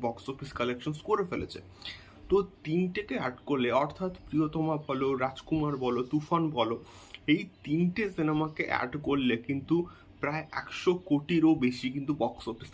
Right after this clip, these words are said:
কালেকশনস করে ফেলেছে লাস্ট এক বছরে তিনটে সিনেমা মিলিয়ে শাকিব খান। এবং এই লেভেলের স্টারডম, এই লেভেলের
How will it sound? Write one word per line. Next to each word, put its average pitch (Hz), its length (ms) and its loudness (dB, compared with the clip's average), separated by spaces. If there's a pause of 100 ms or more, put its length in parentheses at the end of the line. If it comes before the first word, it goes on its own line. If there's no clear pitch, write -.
কালেকশনস 131 440 -4 (120)
করে 127 220 2
ফেলেছে 143 300 -4 (200)
লাস্ট - 320 -6 (160)
এক - 80 -14 (120)
বছরে 147 340 0 (560)
তিনটে 175 340 2 (120)
সিনেমা 135 400 -2
মিলিয়ে 135 260 2 (120)
শাকিব 120 340 -2 (120)
খান। 98 160 -2 (540)
এবং 170 140 6 (240)
এই 170 100 6 (180)
লেভেলের 156 500 -2
স্টারডম, 127 360 -2 (100)
এই 131 160 2
লেভেলের 147 340 2